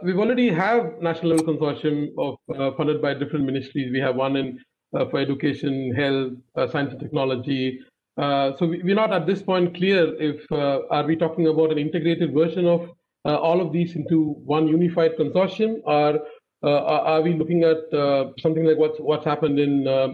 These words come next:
uh, Egypt, where every citizen has got access to a repository of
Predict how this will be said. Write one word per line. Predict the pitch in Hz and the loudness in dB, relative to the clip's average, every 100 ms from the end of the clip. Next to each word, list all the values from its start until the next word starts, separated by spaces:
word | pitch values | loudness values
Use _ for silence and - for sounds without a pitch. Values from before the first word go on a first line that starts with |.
| - | -4
uh, | - - | -4 0
Egypt, | 151 160 151 - 151 - | 0 2 0 -2 -12 -8
where | 117 139 135 - | -2 0 0 -2
every | 143 143 | -2 0
citizen | 175 147 160 156 147 - - _ | -2 0 0 0 -2 -12 -20 _
has | 151 151 151 | -2 0 2
got | 151 | 2
access | 143 143 160 - | 2 0 -4 0
to | 151 | 0
a | |
repository | 143 139 147 156 117 151 143 | 2 0 -2 -4 -4 0 0
of | 139 | 0